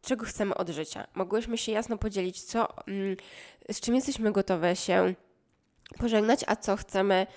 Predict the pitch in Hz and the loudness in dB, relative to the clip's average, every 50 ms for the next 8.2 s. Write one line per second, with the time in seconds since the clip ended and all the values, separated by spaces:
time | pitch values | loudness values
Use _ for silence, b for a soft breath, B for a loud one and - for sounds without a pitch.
0 | B B B B B _ - 196 - 202 170 156 151 - - - - - B B | B B B B B _ -6 -2 2 2 2 2 2 -2 -6 -8 -8 -12 B B
1 | B B B B B B B - - 214 - 233 233 226 254 226 262 330 - 302 | B B B B B B B -4 -2 0 0 0 2 6 8 8 8 8 8 4
2 | 294 233 226 226 214 208 190 196 202 202 - 226 185 156 - - 196 185 196 - | 4 6 6 6 6 6 6 6 6 6 4 0 0 0 0 2 0 0 2 2
3 | 226 226 - 233 240 - - 202 196 196 190 185 185 180 - - - - - 190 | 0 0 0 -4 -2 0 -2 0 4 4 6 8 8 8 6 4 2 -2 -4 -2
4 | 185 185 185 185 185 180 175 180 - - - 185 190 190 180 170 170 160 160 165 | 0 0 0 0 0 0 0 -2 -4 -6 -6 -2 0 2 4 4 2 2 0 0
5 | - - 196 220 269 B B B B B B B - - - - - - 240 - | 4 6 6 6 6 B B B B B B B -18 -12 -10 -6 -6 -4 0 2
6 | 277 233 220 220 214 208 226 - - - 226 240 - - 190 - - - - 190 | 2 4 6 6 6 6 4 2 2 2 2 4 4 2 -2 0 0 2 4 4
7 | 180 185 208 220 240 240 214 202 214 208 208 208 208 214 196 185 196 226 254 302 | 6 6 4 4 4 2 2 2 2 2 0 -2 -2 -2 -2 0 2 2 0 0
8 | - - - | -4 -12 -16